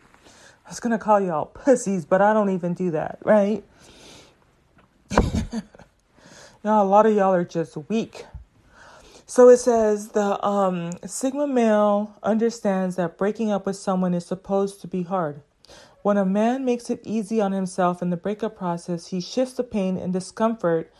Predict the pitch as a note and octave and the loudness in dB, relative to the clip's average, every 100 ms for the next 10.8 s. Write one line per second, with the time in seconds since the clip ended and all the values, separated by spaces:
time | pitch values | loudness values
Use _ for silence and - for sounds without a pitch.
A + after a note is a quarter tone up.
0 | - - _ - G3+ G3 A3+ A3+ A3 F3+ | -20 -20 _ -6 -4 -2 -2 -2 0 -2
1 | F3 F3+ F3+ G3 A3 G#3+ E3 D3+ D#3+ _ | -2 -4 -6 -4 -4 -4 -6 -8 -14 _
2 | _ _ _ _ _ _ _ _ _ _ | _ _ _ _ _ _ _ _ _ _
3 | - _ - A4+ G#4+ D4 A3 G#3 F3 F3 | -20 _ -8 -4 0 0 2 0 0 -4
4 | - F3+ E3 D#3+ D#3+ D#3+ E3 D#3 D3+ - | -8 -8 -6 -6 -8 -8 -8 -8 -8 -10
5 | - G#3 B3 B3 - - - - - B3 | -8 -6 -4 -6 -12 -20 -20 -8 0 0
6 | B3 C4 B3+ A#3 G#3 A3 G#3 G#3 G3 G#3+ | 0 -2 2 2 0 -2 -2 -4 -4 -4
7 | F3+ E3 D#3+ - G#3 G#3+ A#3 A#3 G#3+ G#3 | -4 -4 -6 -8 -8 -4 -4 -4 -4 -6
8 | G#3 - - F3+ F3 - F3+ F#3+ G3+ A3 | -8 -16 -6 -2 -2 -2 0 0 -2 -2
9 | G3+ G#3 - F#3 G3 G3 G#3+ A3+ A#3 A#3+ | -2 -2 -2 -6 -4 -2 -2 -2 -4 -6
10 | - _ _ - G#3 A3 A#3+ | -12 _ _ -8 -2 -2 -2